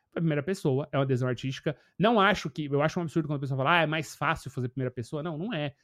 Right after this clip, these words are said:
Você tem que fazer motion cap igual dos N P C. Tem, mano, é, é, é muito difícil fazer um, um primeira pessoa tanto quanto um terceira pessoa. Mas eu fiquei meio tipo,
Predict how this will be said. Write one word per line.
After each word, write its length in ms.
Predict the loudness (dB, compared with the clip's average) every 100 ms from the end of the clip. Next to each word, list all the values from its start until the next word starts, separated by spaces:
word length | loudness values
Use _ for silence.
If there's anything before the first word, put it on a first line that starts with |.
| _
Você 80 | -4
tem 100 | -2
que 40 |
fazer 180 | 2 2
motion 300 | 2 0 -2
cap 280 | -4 -4 -4
igual 380 | -2 2 2 2
dos 140 | 0
N 120 | -6
P 140 | -6 -10
C. 520 | -8 -4 0 0 -2 _ -6
Tem, 100 | -4
mano, 200 | -2 -4
é, 180 | -6 -8 -4
é, 200 | -4 -4 -6
é 20 | -2
muito 280 | 4 4 4
difícil 240 | 0 -2 -2
fazer 40 |
um, 120 | -4 -4
um 240 | -6 -4
primeira 200 | -4 -4
pessoa 260 | -4 -4 -4
tanto 220 | -4 -6
quanto 280 | -4 -8 -6
um 60 | -8
terceira 280 | -10 -10 -10
pessoa. 380 | -8 -2 -2 -2 _ _ _ _ -2
Mas 880 | 2 4 2 2 0 0 -2 -6 _
eu 140 | -8 -6
fiquei 400 | -8 -8 -6 -6
meio 160 | -8
tipo, 300 | -10 -16 -20